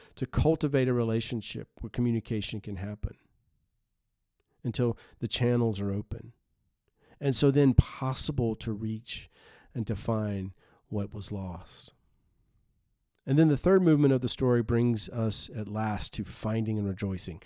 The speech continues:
And when she has found it, she calls together her friends and her neighbors, saying,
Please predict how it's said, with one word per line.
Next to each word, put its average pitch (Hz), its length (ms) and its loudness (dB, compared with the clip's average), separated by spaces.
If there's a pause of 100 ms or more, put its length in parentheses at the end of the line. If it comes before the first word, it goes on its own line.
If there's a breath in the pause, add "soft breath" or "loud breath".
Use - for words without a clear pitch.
(260 loud breath)
And 123 200 2
when 151 220 8
she 135 300 0
has 107 240 -2
found 139 420 -2
it, 87 120 -12 (580)
she - 220 -4
calls 165 300 4
together 127 360 2
her 107 120 -4
friends 143 400 0
and 117 80 0
her 104 80 2
neighbors, 120 340 0
saying, 120 280 -6